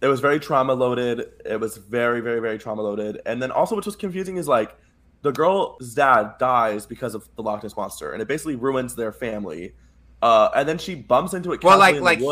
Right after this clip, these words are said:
Speaker 1: woods.
Speaker 2: really him being obsessed with it ruined their
Speaker 1: Yeah.
Speaker 2: family.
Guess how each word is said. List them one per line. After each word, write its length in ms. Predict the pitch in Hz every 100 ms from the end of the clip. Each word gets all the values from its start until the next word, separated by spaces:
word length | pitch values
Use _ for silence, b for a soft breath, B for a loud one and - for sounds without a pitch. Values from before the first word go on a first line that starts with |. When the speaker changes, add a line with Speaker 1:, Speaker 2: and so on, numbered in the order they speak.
| 127 104
Speaker 1:
woods. 160 | 113
Speaker 2:
really 300 | 185 214 202
him 380 | 131 139 151 147
being 200 | 139 127
obsessed 540 | 117 - - 107 104
with 180 | 107 -
it 160 | 92 -
ruined 380 | 107 104 98 90
their 120 | -
Speaker 1:
Yeah. 340 | 180 160 107 95
Speaker 2:
family. 140 | 92